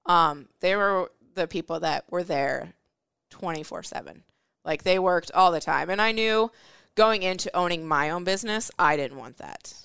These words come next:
Like, I, it's, it's hard, and people, um, they do expect a lot from you if you own your own company, but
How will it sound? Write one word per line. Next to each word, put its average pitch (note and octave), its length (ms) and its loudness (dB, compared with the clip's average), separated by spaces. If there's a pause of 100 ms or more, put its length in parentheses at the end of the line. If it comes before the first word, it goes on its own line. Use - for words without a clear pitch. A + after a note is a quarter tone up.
(140)
Like, E3 440 -4 (140)
I, F3 320 0 (200)
it's, - 400 -4
it's G3 160 -2
hard, F3+ 440 4
and E3 300 -4
people, E3 600 -4 (500)
um, E3 420 4
they G3 80 2
do G#3 160 2
expect E3+ 380 -2
a E3 40 -6
lot D#3+ 240 2
from F#3+ 160 -10
you G3+ 240 -6 (200)
if F3+ 160 -6
you F#3+ 140 -4
own G3+ 140 -2
your A3 120 -6
own A3 80 -8
company, A3+ 420 -8
but E3 420 -2